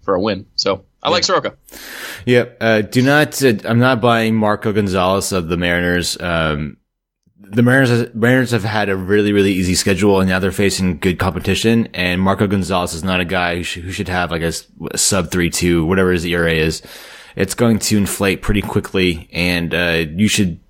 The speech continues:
Speaker 2: I, I, if I, if I was him, if I owned him, I would try to trade him or just drop him because I don't, I, I don't, maybe this matchup against the, actually, I don't know if Ohtani's hitting or not, but I, I don't know. Marco Gonzalez is someone you should not be owning anymore.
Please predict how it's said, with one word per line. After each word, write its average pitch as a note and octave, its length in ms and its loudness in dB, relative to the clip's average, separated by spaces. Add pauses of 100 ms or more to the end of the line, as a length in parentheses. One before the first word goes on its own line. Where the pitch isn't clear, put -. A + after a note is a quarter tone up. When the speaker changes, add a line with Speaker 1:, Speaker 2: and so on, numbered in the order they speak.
(220)
Speaker 2:
I, E2 140 -2
I, - 300 -14 (340)
if A2 240 -2
I, - 140 0
if G#2 100 -4
I C#3 100 4
was D#3 140 2
him, C#3 300 -2
if G#2 100 -6
I C3+ 160 4
owned B2+ 220 4
him, A2 100 2
I G2+ 80 2
would G2 100 0
try G#2 120 -2
to F2+ 60 0
trade A2 240 2
him A2+ 140 4
or F#2 120 0
just F#2 240 -4
drop D#2+ 280 -2
him E2+ 180 -6
because E2 440 -2 (720)
I - 40 -2
don't, B2+ 140 4
I, A#2 260 2
I G#2 40 0
don't, G#2+ 160 0
maybe C#3 220 4
this C#3 140 0
matchup A2+ 280 2
against G2+ 240 -2
the, - 260 -6
actually, B2+ 320 0
I A#2+ 60 6
don't B2 100 4
know G#2 180 4
if F2+ 120 -4
Ohtani's F#2 500 -2
hitting F2 260 0
or E2 60 0
not, D#2+ 320 -2
but E2 280 -4 (460)
I, D#2 180 -2 (100)
I - 60 -4
don't G2 120 0
know. D2+ 180 -4 (220)
Marco C3+ 300 2
Gonzalez A#2 340 0
is F#2+ 60 -6
someone A2+ 200 2
you G2+ 80 2
should G2+ 180 2
not F#2+ 120 0
be F2 140 0
owning E2+ 260 0
anymore. D#2+ 480 -2